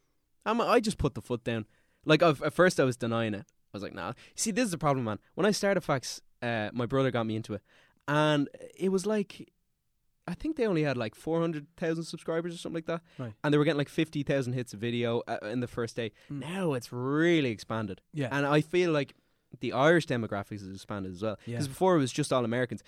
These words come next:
Speaker 1: That's why I felt safe enough to do it. I was like, "Yeah, it's just Americans, it'd be grand."
Speaker 2: Yes.
Speaker 1: And then boom, it just, like, exploded. I don't know what happened.
Speaker 2: Yeah.
Speaker 1: Something, something in the formula or whatever. They just, they upped their game a lot and just, you know, make these amazing videos now. Like,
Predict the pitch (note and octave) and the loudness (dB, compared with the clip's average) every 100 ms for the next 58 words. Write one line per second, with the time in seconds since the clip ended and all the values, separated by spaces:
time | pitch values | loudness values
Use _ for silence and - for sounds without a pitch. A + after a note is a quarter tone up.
0 | - - A3 A3 F3+ E3 - - F#3+ G#3 | -12 -6 2 2 2 0 -2 -6 -6 -2
1 | D3 B2 - F#2+ D3 B2 - C3 F3 B3+ | -2 -2 -4 -4 0 0 -2 -2 0 2
2 | B3+ G3 D3+ - A#2 A2+ A2+ G2 G2+ A2 | 4 2 -2 -4 -2 -2 -4 -8 -8 -4
3 | A2 G2+ _ - E3+ D#3 F#3+ F#3+ D#3 - | -4 -6 _ -4 -2 -2 -6 -8 -10 -4
4 | G3 A#3 A#3+ G3+ C#3+ B2 G3 D#3+ A#2+ - | 4 6 8 8 6 2 0 0 -2 -4
5 | - A#3+ D3+ E3 D3 B2 C3+ E3 A2+ F#2 | 0 4 4 2 2 2 2 0 -2 -6
6 | - - - E3+ E4 A#2 _ _ - E3+ | -12 -10 -2 0 0 -2 _ _ -8 -2
7 | D3+ B2 C#3+ C#3 A#2+ F2+ G2+ G#2+ A#2 C#3 | 0 0 -2 -2 -2 -4 -4 -4 -2 0
8 | B2+ A#2+ B2 B2 - _ _ _ _ C3 | -2 -4 -6 -8 -12 _ _ _ _ -6
9 | B2 - D#3 - B2 B2 C3 A#2 A2 A2+ | -4 -2 -4 -2 -2 -2 -4 -4 -4 -2
10 | B2+ C3+ - A2 G#2+ G2+ A#2 - - C3+ | 0 0 -2 -6 -6 -8 -10 -12 -10 -8
11 | A#2 G#2 - - - B2+ C3+ A#2+ G#2 A2 | -6 -8 -16 -20 -12 -6 -6 -6 -4 0
12 | D3 A#2 G#2+ B2 G#2 G2 A#2 A2 G2 | 0 0 -2 -2 -4 -4 -4 -4 -8